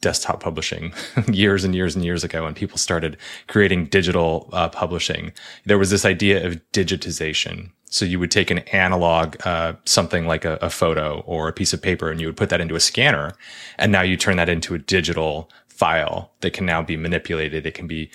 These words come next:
used in Photoshop. It can be added to an email. It can be sent across the internet. We're talking about the same type of concept with tokenization. So tokenization is taking any asset, turning it into something that can be recognized, traded,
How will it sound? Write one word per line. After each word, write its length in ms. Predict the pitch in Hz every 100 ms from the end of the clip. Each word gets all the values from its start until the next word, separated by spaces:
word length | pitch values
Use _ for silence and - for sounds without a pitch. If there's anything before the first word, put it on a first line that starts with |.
| - -
used 240 | 101 85
in 100 | 87
Photoshop. 640 | 87 82 78 - 78 76
It 80 | -
can 140 | - 85
be 100 | 80
added 280 | 85 82
to 120 | - 85
an 140 | 80
email. 420 | 92 80 78 78
It 100 | 78
can 100 | -
be 100 | 78
sent 280 | 80 90 82
across 460 | 80 - 78 76 -
the 160 | -
internet. 440 | 95 87 76 78 - - - - -
We're 120 | - 104
talking 340 | 104 101 101
about 220 | 92 90
the 80 | 85
same 500 | - 85 85 85 - _
type 220 | - 85 82
of 100 | -
concept 460 | 78 78 76 73
with 100 | 78
tokenization. 800 | - 73 76 73 73 - - 87
So 100 | 85
tokenization 720 | 90 87 85 85 80 - 85
is 160 | 82 -
taking 320 | 85 82 80
any 240 | 92 90
asset, 480 | 82 98 104 127 - - - -
turning 380 | - 104 104 104
it 100 | 95
into 260 | 95 90 92
something 300 | 92 82 82
that 120 | 85
can 140 | 87
be 100 | 80
recognized, 880 | 76 82 - 80 80 78 76 - -
traded, 560 | - 87 80 76 71